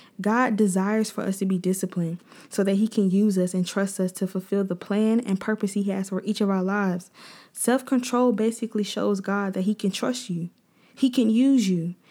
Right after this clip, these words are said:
If you aren't faithful in the little things, or if you are constantly transgressing the law, how can you expect to be trusted? I mean, even on a natural standpoint,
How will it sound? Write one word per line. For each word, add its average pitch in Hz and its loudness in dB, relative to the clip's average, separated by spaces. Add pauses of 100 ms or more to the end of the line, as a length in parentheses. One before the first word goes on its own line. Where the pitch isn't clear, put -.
(220)
If 202 2
you 294 4
aren't 285 2
faithful 254 2
in 226 6
the 202 4
little 233 6
things, 190 0 (500)
or 196 2
if 208 0
you 262 4
are 208 4
constantly 240 2
transgressing 202 2
the 190 4
law, 196 0 (340)
how 247 0
can 254 4
you 240 4
expect 220 0
to 214 -2
be 202 0
trusted? 196 -4 (600)
I 240 2
mean, 254 4
even 294 2
on 269 2
a 233 4
natural 220 2
standpoint, 196 0